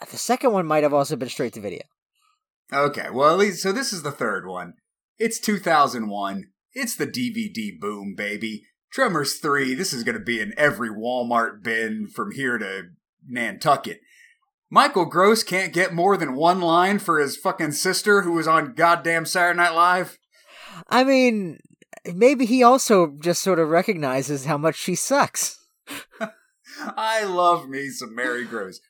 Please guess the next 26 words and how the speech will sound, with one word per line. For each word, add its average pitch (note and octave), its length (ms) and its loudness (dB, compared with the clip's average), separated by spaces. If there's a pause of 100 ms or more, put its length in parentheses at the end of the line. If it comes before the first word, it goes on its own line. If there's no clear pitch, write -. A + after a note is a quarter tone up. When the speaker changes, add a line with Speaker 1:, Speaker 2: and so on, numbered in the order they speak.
Speaker 2:
I G#2 120 -4
have A2+ 160 -4
not C3 280 -2
liked C#3+ 240 -4
me D3 200 -6
any C#3+ 220 -6
Mary D3 320 -6
Gross D3+ 320 -4
movies F#3+ 400 -6
we've F#3 180 -10
watched, F3 460 -4 (340)
but C3+ 300 0 (400)
if D3+ 200 -8
you G3+ 160 2
ever E3+ 260 2
want, C#3+ 320 0 (280)
I G3 120 0
could D#3 220 -10
pick D#3 200 -4
us B2+ 160 -8
out B2 180 0
an A#2 100 -6
episode A2 480 -8
that G2+ 100 -20
showcases, A2 760 -8
uh, - 100 -20